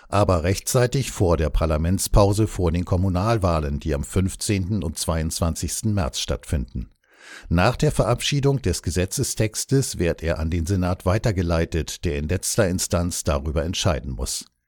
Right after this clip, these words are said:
Wenn der Plan der Regierung so aufgeht, könnte das Gesetz so um Pfingsten herum in Kraft treten.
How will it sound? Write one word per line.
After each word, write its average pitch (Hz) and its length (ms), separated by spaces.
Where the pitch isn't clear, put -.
Wenn 90 160
der 82 160
Plan 131 400
der 82 120
Regierung 90 520
so 98 260
aufgeht, - 720
könnte 139 320
das 110 200
Gesetz 98 440
so 107 120
um 82 180
Pfingsten 98 480
herum 98 380
in 110 140
Kraft - 360
treten. - 440